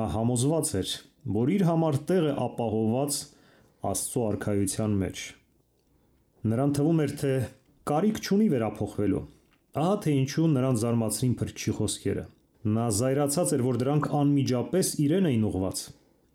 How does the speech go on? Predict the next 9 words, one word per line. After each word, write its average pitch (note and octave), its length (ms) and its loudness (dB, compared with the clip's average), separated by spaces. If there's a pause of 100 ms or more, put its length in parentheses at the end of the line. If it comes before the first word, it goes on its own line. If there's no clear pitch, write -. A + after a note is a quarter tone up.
(460)
Փարիսեցու A2 600 -2
հպարտությունը B2 840 -2
պայքարում C3+ 640 0
էր C3+ 160 -2 (680)
ընդդեմ A#2+ 420 2
ճշմարտությունը A2+ 840 0
ճանաչելու A#2 640 -2
անկեղծ G#2+ 380 -2
ցանկության։ - 640 -4